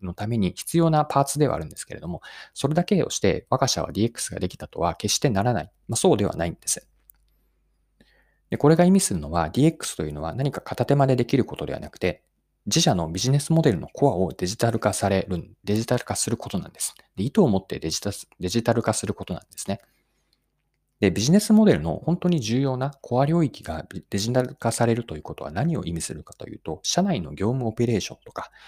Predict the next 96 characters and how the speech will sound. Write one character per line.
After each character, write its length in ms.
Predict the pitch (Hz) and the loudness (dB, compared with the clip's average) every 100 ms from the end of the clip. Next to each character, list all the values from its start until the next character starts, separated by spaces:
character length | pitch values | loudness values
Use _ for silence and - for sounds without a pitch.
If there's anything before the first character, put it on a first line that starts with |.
| - - | -20 -12
あ 80 | - | -6
る 80 | 170 | -2
い 40 | |
は 100 | 135 | -2
社 160 | - 151 | 0 2
外 240 | 175 135 | 2 2
の 100 | 85 | 0
取 220 | - 95 | -6 -4
引 180 | 120 - | -4 -4
先 220 | - 117 | -2 -2
と 100 | - | -2
の 80 | 95 | -4
や 100 | 78 | -4
り 100 | 87 | -6
取 160 | - - | -8 -14
り。 60 | _ _ _ _ _ _ _ _ | _ _ _ _ _ _ _ _
で、 140 | 101 98 | 0 4
何 200 | 160 208 | 6 4
よ 100 | 117 | 2
り 100 | 87 | -2
も 180 | 87 | -4
お 60 | 85 | 0
客 200 | - 147 | 0 0
さ 140 | - | 2
ん 120 | 175 170 | 2 2
の 120 | 165 | 0
提 180 | - 156 | 0 0
供 180 | - 151 | 2 -2
価 160 | 131 | -2
値 120 | - | -6
と 80 | - | -10
か、 280 | - 78 - _ _ | -8 -8 -8 _ _
価 120 | - - | -8 -6
値 120 | 143 | -2
提 240 | - 190 | 4 4
供 180 | 147 76 | 4 -8
の 80 | 76 | -10
プ 180 | - 135 | -10 -6
ロ 60 | |
セ 140 | 135 120 | -4 -4
ス 180 | - | -6
を 60 | - | -6
も 240 | 90 92 - | -4 -4 -2
う 40 | |
変 120 | 117 | 0
え 40 | 120 | 2
て 100 | 135 | 2
し 160 | - | 0
ま 100 | 127 | 0
う 120 | 120 117 | 0 0
よ 160 | 95 | -4
う 20 | - | -8
な、 80 | - _ | -20 _
そ 180 | - | 0
れ 80 | 143 | 2
ぐ 120 | 170 | 4
ら 100 | 180 | 4
い、 200 | 170 143 - _ _ | 2 0 -6 _ _
え 80 | 90 | -18
っ 40 | - | -12
と、 540 | - 87 82 82 85 - - | -8 -6 -4 -6 -10 -12 -2
多 120 | 147 | -2
く 140 | 143 151 | -2 -8
の 80 | |
と 140 | 160 - | -12 -12
こ 120 | 165 | -10
ろ 60 | 156 | -10
に 160 | 175 _ | -10 _
深 200 | - - | -12 -6
く 200 | 143 123 101 | -2 -2 -2
イ 80 | |
ン 60 | 117 | -4
パ 100 | - | -6
ク 100 | - | -12
ト、 100 | - | -12
影 200 | - 113 | -4 -4
響 220 | 113 120 | 0 0
が 100 | 113 | 0
あ 60 | 104 | -2
る 80 | 92 | -2
と 160 | - | -8
い 40 | 80 | -4
う 20 | |
の 80 | 131 | -2
が 100 | 120 | -2
デ 140 | 80 | -2
ィ 20 | 90 | -2
ー 40 | |
エ 20 | |
ッ 80 | 85 | -2
ク 80 | - | -6
ス 140 | - | -12
な 80 | - | -12
ん 60 | - | -16
で 80 | - | -8
す。 180 | - | -8